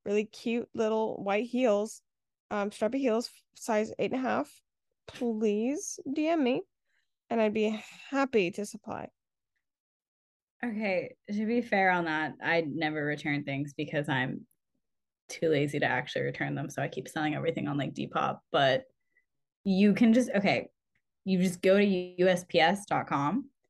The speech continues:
Speaker 1: Okay.
Speaker 2: You click on quick tools. Why do I know this off the top of my head? And then schedule a package. And then you just type in your address. You click if you have a dog or not. And then you click what kind of, ki-, type of label it is, which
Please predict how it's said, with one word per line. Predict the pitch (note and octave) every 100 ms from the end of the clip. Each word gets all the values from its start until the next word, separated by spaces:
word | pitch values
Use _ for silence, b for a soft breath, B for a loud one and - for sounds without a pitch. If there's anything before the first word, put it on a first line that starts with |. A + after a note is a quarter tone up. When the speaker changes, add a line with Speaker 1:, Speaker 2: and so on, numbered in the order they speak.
| _ -
Speaker 1:
Okay. | B3 G#3+ C#4 _ _ -
Speaker 2:
You | E3+ D3+ - _
click | - F3+ D#3 - -
on | E3 D#3+ D3+ A#2+ - - _
quick | - F#3 -
tools. | - F#3 G3 A3+ A#3+ - _
Why | G#3+ F#3
do | D4
I |
know | A3 D3+
this | D#3
off | -
the | -
top | -
of | -
my | -
head? | D3 - - b _ _
And | D#3+
then | D#3+
schedule | D3+ - F3 F3+ E3
a |
package. | E3 C#3+ D3 F#3 G#3 A3 - _ _ _ _ _ _ _ _ _ _ A3
And | F#3
then | F3
you | F3
just | E3 -
type | F#3 F#3+
in | F#3
your | E3
address. | A#2 D3+ F3+ G3 A3 A3+ -
You | D#3
click | - F3 F3
if | -
you | E3+
have | D#3
a | D#3
dog | D3 C#3 D#3
or | F3+
not. | G3 G#3 A3 G#3+ _ _ _ -
And | E3+
then | E3 D#3 D3+
you | D#3+
click | D3+ D#3 D3
what | D#3 -
kind | - E3 D3+
of, | - _
ki-, | -
type | - F3+ E3+
of | D3
label | D3+ D3+ E3+
it | E3+
is, | F3
which | F3